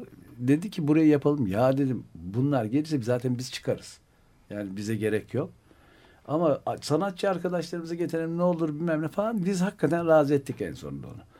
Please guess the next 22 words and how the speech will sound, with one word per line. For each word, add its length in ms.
Yani, 180
ve 160
öyle 320
başladı 440
iş. 220
Yani 380
Adnan'ı 600
razı 340
etmekle. 460
Bir 80
de 220
orası 320
esasında 680
kiralanamıyor. 840
Adnan 440
kendi 340
üstüne 500
her 200
ay 180
film 320
çekiyormuş 600
gibi 380